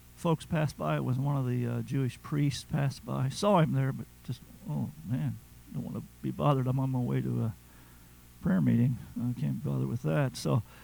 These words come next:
uh, yeah, and then the next fella came along, and he was a Levi. He was a part of the family of Israel that was particularly interested and concerned with spiritual matters,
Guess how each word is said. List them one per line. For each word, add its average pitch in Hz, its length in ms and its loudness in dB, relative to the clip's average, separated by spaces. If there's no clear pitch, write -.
uh, 139 340 2
yeah, 175 220 0
and 143 120 0
then 160 140 -2
the 139 80 -2
next 170 260 0
fella 147 260 2
came 143 240 0
along, 127 340 2
and 113 200 2
he 139 120 0
was 123 180 -2
a 117 120 0
Levi. 120 500 2
He 117 140 0
was 110 220 -2
a 123 160 -2
part 170 160 6
of 143 80 4
the 131 220 6
family 156 400 4
of 127 100 6
Israel 135 380 6
that 120 100 -4
was 127 100 -2
particularly - 460 0
interested 123 480 -2
and 117 100 -2
concerned 123 460 0
with 120 140 -2
spiritual 135 500 -2
matters, 123 480 -2